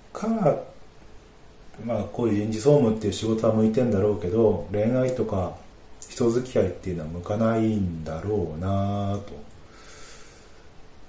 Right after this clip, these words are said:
うん。まあね、今でこそ結婚してるけども、独身の時とか、まあ、彼女作りたいとかって彼女といてもね、彼女がどんなこと考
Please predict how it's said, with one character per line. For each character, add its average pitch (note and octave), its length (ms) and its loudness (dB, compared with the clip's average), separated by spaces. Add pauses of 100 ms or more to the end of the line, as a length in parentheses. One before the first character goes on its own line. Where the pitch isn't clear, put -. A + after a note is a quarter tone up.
(360)
う - 20 -8
ん。 G2 420 -4 (1400)
ま A2 200 0
あ F#2 300 -8
ね、 - 260 -4 (240)
今 C#3+ 180 2
で G#2+ 100 4
こ G2 140 -6
そ F#2 120 -4
結 F#2+ 240 -4
婚 G2 200 0
し F#2 100 -6
て G#2 100 -2
る F#2 100 -2
け F2+ 160 -4
ど F2 80 -2
も、 E2 360 -10 (800)
独 G2+ 200 -4
身 A#2 160 -2
の A2 120 4
時 A2+ 220 -2
と F#2+ 100 -4
か、 F2 220 -4
ま F2+ 60 -2
あ、 - 40 -6
彼 G#2 180 2
女 F2 200 0
作 - 220 -6
り F2+ 100 -2
た F#2 180 -2
い F2 100 0
と E2 80 -6
か D#2+ 80 -8
っ - 20 -10
て F2 100 -10
彼 G2 160 -2
女 F2 140 -2
と E2+ 120 -6
い E2 40 -6
て F2 100 -10
も E2 160 -10
ね、 F2+ 260 -4 (460)
彼 G2+ 160 -4
女 F2 140 -2
が E2 60 -4
ど F#2+ 120 0
ん F#2+ 40 2
な G2 80 0
こ G#2+ 100 0
と G#2 100 0
考 G2 200 2